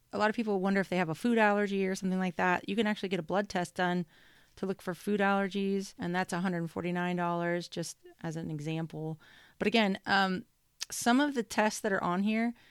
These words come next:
you can give a sample for. So, like, it's a saliva test or,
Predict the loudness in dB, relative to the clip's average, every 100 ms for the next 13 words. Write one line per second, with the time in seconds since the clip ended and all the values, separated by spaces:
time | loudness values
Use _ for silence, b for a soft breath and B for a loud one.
0 | b b 0 0 2 0 2 0 -4 _
1 | 0 2 2 0 0 -2 -2 -2 0 0
2 | 0 0 -4 -4 0 4 2 2 0 0
3 | -2 -2 0 0